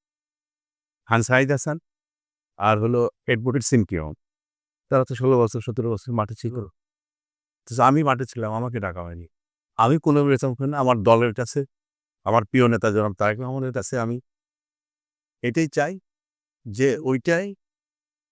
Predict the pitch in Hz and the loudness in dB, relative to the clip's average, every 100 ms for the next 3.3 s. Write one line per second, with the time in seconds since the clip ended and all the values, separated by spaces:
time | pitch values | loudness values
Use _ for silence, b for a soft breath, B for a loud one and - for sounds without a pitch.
0 | _ _ 131 151 123 - 190 165 139 92 | _ _ 2 4 2 0 -2 0 0 -2
1 | - _ _ - 160 196 160 156 139 131 | -10 _ _ -2 4 4 6 4 4 0
2 | 117 110 95 82 _ _ _ _ _ _ | -2 -2 -4 -6 _ _ _ _ _ _
3 | _ 135 | _ 4